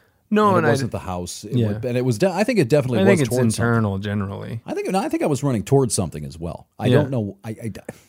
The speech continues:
Speaker 1: Well, I
Speaker 2: I'd
Speaker 1: do
Speaker 2: have to
Speaker 1: too.
Speaker 2: sit
Speaker 1: I
Speaker 2: and
Speaker 1: mean, when
Speaker 2: spend
Speaker 1: I
Speaker 2: fifteen minutes to probably write out what that was.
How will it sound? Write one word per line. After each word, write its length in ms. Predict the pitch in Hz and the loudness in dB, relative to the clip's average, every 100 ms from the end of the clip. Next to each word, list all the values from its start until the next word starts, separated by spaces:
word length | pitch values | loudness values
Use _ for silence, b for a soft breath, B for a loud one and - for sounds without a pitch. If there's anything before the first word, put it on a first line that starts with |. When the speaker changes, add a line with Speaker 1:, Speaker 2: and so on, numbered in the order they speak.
| - | -2
Speaker 1:
Well, 120 | 214 | 2
I 80 | 175 | 2
Speaker 2:
I'd 60 | 170 | 2
Speaker 1:
do 60 | |
Speaker 2:
have 100 | 127 | 0
to 80 | 135 | 2
Speaker 1:
too. 60 | 214 | 2
Speaker 2:
sit 160 | 113 113 | 4 4
Speaker 1:
I 20 | |
Speaker 2:
and 80 | 120 | 4
Speaker 1:
mean, 140 | 117 | 4
when 80 | 123 | 4
Speaker 2:
spend 320 | 127 127 123 117 | 4 2 -2 -4
Speaker 1:
I 20 | |
Speaker 2:
fifteen 340 | - - 113 98 | -4 -2 -2 -2
minutes 240 | 98 87 | -4 -6
to 80 | - | -8
probably 520 | 101 95 87 85 80 80 | -6 -4 -4 -6 -8 -6
write 320 | 95 90 78 | -4 -2 -2
out 320 | 78 78 - | -4 -6 -8
what 320 | 104 85 85 | -8 -6 -6
that 180 | 76 65 | -6 -6
was. 400 | 90 85 80 - | -4 -4 -6 -10